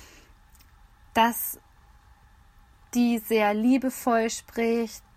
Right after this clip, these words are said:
die würde dir Angst einjagen, also die würde dich unterstützen. Stelle dir wirklich diese Stimme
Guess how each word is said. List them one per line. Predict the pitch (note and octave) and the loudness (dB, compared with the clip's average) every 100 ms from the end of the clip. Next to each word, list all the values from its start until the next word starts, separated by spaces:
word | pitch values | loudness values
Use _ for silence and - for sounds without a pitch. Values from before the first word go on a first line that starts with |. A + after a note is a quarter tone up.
| - | -8
die | G#3+ | -6
würde | G3 G3+ F#3+ | -4 -6 -4
dir | G3 G3 G3 | -4 -4 -2
Angst | - B3+ B3+ - | 0 0 -2 -4
einjagen, | A3 A3+ A3+ A3 A3 A3 A3 - | -2 -2 0 2 2 2 0 -6
also | G#3+ A3 | -4 -2
die | A3 | 0
würde | A#3+ A#3 | 0 -2
dich | A#3+ - | -4 -4
unterstützen. | B3+ A3+ - G3 G#3 | -4 -4 -8 -10 -10
Stelle | G3 A#3 C4 | -6 0 0
dir | C4 B3 | 0 -2
wirklich | A#3 - C4 | -4 -6 -6
diese | B3 A#3+ | -4 -4
Stimme | B3 - C#4+ E4+ | -4 0 2 2